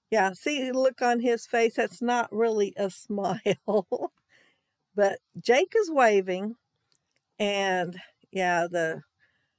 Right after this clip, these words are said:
um, field trip seemed to go pretty good with this. And there's my little Horton, and I put Living Legend since he's playing the drums, and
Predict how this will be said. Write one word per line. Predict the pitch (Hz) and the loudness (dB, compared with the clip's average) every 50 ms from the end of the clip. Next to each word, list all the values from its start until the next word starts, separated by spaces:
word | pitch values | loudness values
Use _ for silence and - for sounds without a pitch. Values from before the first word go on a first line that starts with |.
| _ _ _ _ _ _ _ _ _ - | _ _ _ _ _ _ _ _ _ -8
um, | 175 170 165 151 147 143 147 156 156 _ _ _ _ _ _ _ _ _ _ _ _ _ | -6 -4 -2 -4 -4 -4 -8 -10 -14 _ _ _ _ _ _ _ _ _ _ _ _ _
field | - 254 262 254 | 0 0 0 0
trip | - - 269 262 233 _ _ _ _ _ _ | 0 0 0 -2 -2 _ _ _ _ _ _
seemed | - - 240 233 214 | -8 -6 -4 -4 -4
to | 214 | -4
go | 214 208 196 | -4 -4 -4
pretty | - _ - 226 226 233 | -4 _ -4 -4 -4 -4
good | 214 - 208 202 190 196 | -4 -2 -2 -2 -2 -4
with | 196 - 151 - _ | -8 -10 -12 -12 _
this. | - - - - - - - - - _ _ _ _ _ _ _ _ - | -12 -12 -12 -12 -12 -16 -16 -16 -18 _ _ _ _ _ _ _ _ -6
And | 196 214 220 226 | -4 -2 0 0
there's | 220 220 233 233 233 | 2 2 2 2 2
my | - 240 233 | 0 0 0
little | 226 226 226 226 214 214 | 2 0 0 0 -2 -4
Horton, | - - 285 277 285 - 247 262 262 254 | -2 -2 0 0 0 0 -2 -4 -2 -2
and | 247 226 208 | 0 0 -2
I | |
put | 202 - - 254 - | -2 -2 -2 -2 0
Living | 240 240 233 226 226 226 220 214 | 2 2 2 2 2 0 -2 -2
Legend | 208 208 208 208 196 - 214 208 196 | 0 0 0 0 0 -2 -6 -8 -6
since | - - 202 - | -6 -8 -6 -6
he's | - 202 - | -6 -8 -8
playing | - _ - 202 185 185 185 185 175 | -10 _ -4 -4 -2 -2 -2 -4 -4
the | 170 165 | -4 -6
drums, | 160 - 185 175 175 170 175 180 180 - | -6 -4 -4 -4 -4 -6 -8 -10 -10 -8
and | 175 156 - | -8 -8 -8